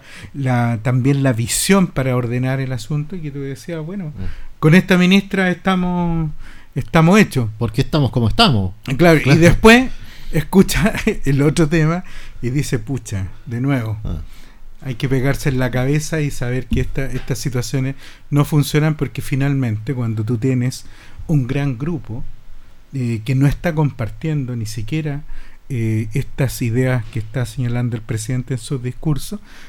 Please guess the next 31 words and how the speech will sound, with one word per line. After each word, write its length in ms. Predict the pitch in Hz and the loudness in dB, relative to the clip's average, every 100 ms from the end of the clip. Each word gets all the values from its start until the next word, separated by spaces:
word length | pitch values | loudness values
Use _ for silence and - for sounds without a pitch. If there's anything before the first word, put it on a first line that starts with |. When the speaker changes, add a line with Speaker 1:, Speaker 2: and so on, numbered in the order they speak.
| - | -10
Speaker 1:
es 80 | 131 | -8
porque 300 | - 113 127 | -4 -2 0
definitivamente 800 | 113 117 120 113 123 123 123 131 | -2 -2 -2 -2 -2 -2 -2 -4
el 100 | 107 | -4
desfonde, 720 | 101 - 139 139 104 107 147 | -4 -4 -2 0 0 -2 -6
como 260 | - 117 | -6 -6
decía 460 | 110 107 - 113 110 | -4 -4 -4 -4 -4
Héctor, 340 | 107 107 147 170 - - - - - | -6 -8 -10 -8 -10 -12 -14 -16 -6
o 380 | 156 151 143 - - | 2 4 2 -2 -6
este 360 | 139 - 135 110 | -6 -4 -6 -6
choque 500 | - 185 110 123 180 - - - - - | -2 -2 -2 -6 -6 -12 -20 -20 -18 -16
se 180 | - - | -6 2
va 80 | 143 | 2
a 60 | 135 | 2
producir 400 | 127 120 110 185 | 2 0 -2 -4
y 20 | |
el 80 | 160 | -2
presidente 440 | 110 104 127 110 | -4 -4 -4 -2
va 60 | 110 | 2
a 40 | |
tener 240 | 107 110 113 | 2 2 0
que 100 | 113 | 0
tomar 300 | 104 101 107 | -2 -2 -2
una 160 | 107 | -2
decisión. 440 | 101 87 104 - 101 - - - - - | -4 -6 -8 -10 -12 -14 -10 -8 -8 -10
Speaker 2:
Sí, 300 | - - 117 104 | -6 0 0 2
caminando 560 | 127 123 143 160 156 | 2 4 2 2 2
rápidamente 680 | 139 156 170 160 156 165 - | 2 2 2 2 2 0 -2
hacia 320 | 151 - 139 | -2 -2 -2
un 160 | 131 127 | -2 0
gobierno, 800 | 110 120 143 143 135 127 120 113 | 0 0 0 0 0 0 2 2